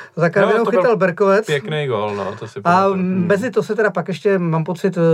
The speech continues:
Speaker 1: vklínil na jaře jeden pohárovej, že jsme přesně postupovali ve čtvrtfinále poháru, ale to byl takový ten zápas, kde dávali góly Friedrich, Van Buren, že v podstatě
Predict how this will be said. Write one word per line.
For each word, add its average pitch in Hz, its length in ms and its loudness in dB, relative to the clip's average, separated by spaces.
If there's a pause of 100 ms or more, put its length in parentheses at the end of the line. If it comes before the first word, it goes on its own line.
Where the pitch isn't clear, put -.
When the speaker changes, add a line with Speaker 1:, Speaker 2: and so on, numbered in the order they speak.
(720)
Speaker 1:
vklínil 170 500 0
na 165 140 4
jaře 170 200 2
jeden 170 300 2
pohárovej, 165 840 2
že 156 80 -2
jsme 170 320 0
přesně 151 320 -4
postupovali 165 580 0
ve 151 100 0
čtvrtfinále 165 480 0
poháru, 151 400 0
ale 143 120 -6
to 143 80 -8
byl 160 120 0
takový 170 280 -2
ten 170 200 0 (420)
zápas, 156 280 0
kde 170 100 2
dávali 165 360 2
góly 175 240 2
Friedrich, 160 400 -2
Van 156 140 -2
Buren, 170 260 2
že 156 100 0
v - 20 -8
podstatě 165 400 -2